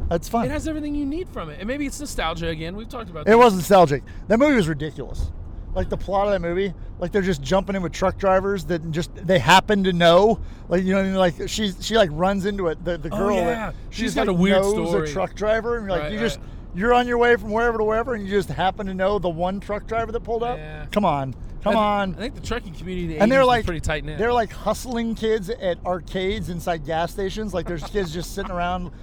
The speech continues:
Speaker 1: like, waiting to have their money taken from them in gas stations across the country. It was bizarre.
Speaker 2: Did
Speaker 1: It
Speaker 2: you
Speaker 1: was
Speaker 2: ever find yourself in a situation? Did you
Speaker 1: No.
Speaker 2: ever witness?
Speaker 1: I never was, like, playing arcade games in a gas station all by myself in the middle of nowhere, in the middle of the desert,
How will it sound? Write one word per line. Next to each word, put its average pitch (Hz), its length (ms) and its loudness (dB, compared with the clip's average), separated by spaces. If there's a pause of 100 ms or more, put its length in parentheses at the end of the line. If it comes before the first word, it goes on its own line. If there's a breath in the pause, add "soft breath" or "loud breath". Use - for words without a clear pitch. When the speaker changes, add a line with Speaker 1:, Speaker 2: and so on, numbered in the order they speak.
(120 loud breath)
Speaker 1:
like, 165 140 -4
waiting 180 200 -2
to 175 40 -2
have 170 100 0
their 165 120 -2
money 160 260 -4
taken 185 320 -6
from 190 160 -6
them 185 160 -6
in 147 80 -8
gas 151 280 -2
stations 202 500 -10 (260 loud breath)
across 202 240 -6
the 202 80 -16
country. 208 420 -8
It 208 40 -8
was 165 120 -2
bizarre. 123 440 -6 (260 loud breath)
Speaker 2:
Did - 60 -14
Speaker 1:
It 135 60 -8
Speaker 2:
you - 40 -4
Speaker 1:
was 165 120 -2
Speaker 2:
ever - 100 -6
find 202 180 -6
yourself 208 280 -8
in 220 40 -12
a 202 60 -14
situation? 214 560 -6
Did - 160 -6
you 190 60 0
Speaker 1:
No. 226 160 4
Speaker 2:
ever 131 80 0
witness? 165 200 -4
Speaker 1:
I 202 60 4
never 240 140 6
was, 214 120 6
like, 220 240 6
playing 220 360 6
arcade 202 360 0
games 175 300 -2
in 175 80 -2
a 165 40 -4
gas 180 300 0
station 170 260 -4
all 170 120 -2
by 180 100 0
myself 175 420 -2
in 165 60 -8
the 165 80 -6
middle 170 160 -2
of 156 80 -4
nowhere, 165 320 0
in 143 60 -8
the 147 100 -8
middle 165 240 -4
of 151 80 -4
the 165 60 0
desert, 143 320 -4